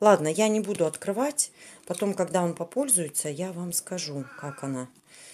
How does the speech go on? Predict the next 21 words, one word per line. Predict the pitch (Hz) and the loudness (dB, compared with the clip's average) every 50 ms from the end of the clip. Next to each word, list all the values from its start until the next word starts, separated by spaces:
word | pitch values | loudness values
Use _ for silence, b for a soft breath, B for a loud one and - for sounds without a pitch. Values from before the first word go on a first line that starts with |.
| B B B - - | B B B -12 -8
помогает, | - 147 151 165 156 185 180 175 170 - | -6 -6 -6 -4 -4 -2 -2 -2 -4 -4
не | 170 160 | -6 -8
помогает | 143 - 170 165 170 175 208 233 269 285 233 196 - - | -6 -6 -6 -6 -6 -6 -4 -4 -4 -4 -4 -6 -6 -10
и | 165 170 175 175 165 151 147 143 _ - | -10 -8 -8 -8 -10 -10 -14 -16 _ -14
что | - - - 175 | -14 -10 -8 -8
она | 175 160 156 151 | -8 -8 -10 -12
по | - - 139 | -12 -12 -10
запаху. | - 139 131 - - 120 - - 143 | -8 -8 -8 -10 -12 -16 -14 -12 -10
Ну, | 143 147 190 240 262 262 - - | -10 -8 -8 -8 -8 -10 -10 -6
писали, | - - - - 202 214 214 | -2 0 0 2 0 -2 -2
что | 180 - - - 175 175 | -2 -4 -4 -2 -4 -4
все | 170 - - - 170 | -4 -4 -4 -4 -4
нормально, | 170 170 165 143 139 135 131 123 120 123 | -4 -4 -6 -6 -6 -6 -8 -8 -8 -12
так | 127 - - 151 - | -12 -12 -12 -12 -10
что | - - - 151 143 B B B B B B B B B B B B B 156 | -12 -12 -12 -16 -16 B B B B B B B B B B B B B -10
взяли | 143 151 180 185 180 175 | -4 -2 -2 -2 0 -2
на | 170 170 170 | -4 -4 -4
пробу. | - - 160 147 131 - 113 110 - - _ _ _ _ _ - - - - - _ _ - - - - - | -4 -4 -4 -4 -2 -4 -8 -8 -10 -16 _ _ _ _ _ -6 -6 -6 -10 -20 _ _ -4 -4 -4 6 8
Следующий | - - - 196 190 175 165 151 - - - - | 8 8 10 8 6 6 4 2 2 2 2 0
заказ | 131 147 139 - - 226 277 277 - - | 0 -2 -2 0 0 2 8 8 8 8
мой. | 233 226 233 240 240 220 | 8 4 2 2 2 -2